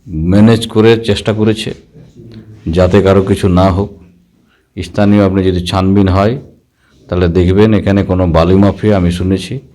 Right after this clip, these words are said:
বিশেষ রূপে যে এটা ঘটিয়েছে, তার নাম হচ্ছে শেখ আনোয়ার। শেখ আনোয়ার নামে কোনো একজন সিভিক ভলেন্টিয়ার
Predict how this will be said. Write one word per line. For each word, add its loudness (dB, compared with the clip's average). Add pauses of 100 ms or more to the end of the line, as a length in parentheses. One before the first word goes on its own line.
(420)
বিশেষ 2
রূপে 2 (100)
যে 0 (180)
এটা 4
ঘটিয়েছে, 0 (920)
তার 2
নাম 4
হচ্ছে 0
শেখ 0
আনোয়ার। 0 (1120)
শেখ 0
আনোয়ার 4
নামে 4
কোনো 2
একজন 2
সিভিক -2
ভলেন্টিয়ার 2